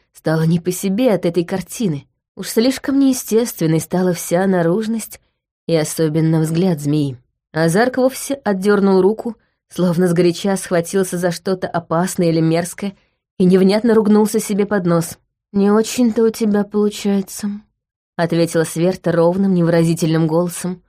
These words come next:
таким же искусственным, как взгляд. "По-моему, в виновность Виллера не верит никто, кроме тебя". Змей опять выругался, рефлекторно отступил на полшага,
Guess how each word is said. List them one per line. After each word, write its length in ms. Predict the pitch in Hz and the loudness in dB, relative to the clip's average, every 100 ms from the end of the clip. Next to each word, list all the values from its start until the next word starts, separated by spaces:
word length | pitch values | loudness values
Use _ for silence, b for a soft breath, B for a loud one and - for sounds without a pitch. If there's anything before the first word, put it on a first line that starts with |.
| _ _ _ _ _ | _ _ _ _ _
таким 300 | 180 180 269 | 0 4 2
же 140 | 254 | 4
искусственным, 720 | 254 - 262 269 - 247 240 220 | 0 0 -4 -2 0 2 4 2
как 220 | - 220 | -2 -2
взгляд. 640 | 220 208 220 160 - - _ _ _ | -2 0 0 0 -4 -16 _ _ _
"По-моему, 760 | 107 104 208 208 202 190 196 - | -2 0 2 2 2 2 0 -4
в 80 | 180 | -10
виновность 760 | 185 190 185 185 185 180 - 185 | -2 2 2 2 0 0 -4 -4
Виллера 420 | 185 190 208 208 _ _ _ _ _ _ - | -2 -2 -4 -8 _ _ _ _ _ _ -2
не 140 | 185 | 2
верит 260 | 214 226 226 | 4 2 0
никто, 420 | 226 - - 185 | -2 -4 -6 -6
кроме 400 | 185 185 180 185 | -2 0 2 0
тебя". 460 | - 175 170 170 - _ _ - | -2 -4 -2 -4 -8 _ _ -8
Змей 360 | 160 185 185 | 0 4 4
опять 240 | 170 160 165 | 4 2 0
выругался, 680 | 160 170 185 202 - 202 - _ _ _ - | 0 0 -2 -6 -8 -12 -16 _ _ _ -4
рефлекторно 680 | - 196 190 240 233 214 | -2 0 -2 0 2 2
отступил 540 | 196 - 196 185 233 240 | 0 -2 -4 -2 -2 0
на 220 | 202 185 | 0 0
полшага, 640 | 190 185 180 190 208 214 | -2 -4 -2 -2 -2 -6